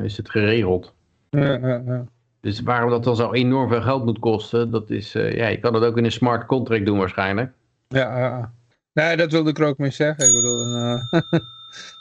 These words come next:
Speaker 2: de dingen afwassen in de, in de horeca heeft meer, eh, toegevoegde waarde voor de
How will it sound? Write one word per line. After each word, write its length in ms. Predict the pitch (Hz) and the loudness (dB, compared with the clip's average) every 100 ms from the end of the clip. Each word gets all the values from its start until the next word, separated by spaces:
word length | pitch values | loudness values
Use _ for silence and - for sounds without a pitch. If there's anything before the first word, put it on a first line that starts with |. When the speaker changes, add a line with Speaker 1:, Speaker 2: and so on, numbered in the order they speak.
| - _ _ - | -20 _ _ -2
Speaker 2:
de 760 | 139 151 147 147 156 151 143 | 2 4 2 2 2 0 0
dingen 200 | 143 151 139 | 0 2 2
afwassen 460 | 135 143 127 156 | 2 0 2 2
in 160 | 151 147 | 4 4
de, 320 | 147 143 143 147 | 4 4 4 4
in 60 | |
de 60 | 143 | 4
horeca 420 | 147 156 147 143 | 4 2 2 2
heeft 200 | 143 131 | 2 0
meer, 540 | 143 135 143 151 147 | -2 0 2 2 2
eh, 60 | 143 | 2
toegevoegde 640 | 143 151 123 - 156 - | 0 -4 -4 -2 -2 0
waarde 280 | 147 160 143 | 2 2 2
voor 200 | 123 165 | 0 0
de 80 | 151 | 0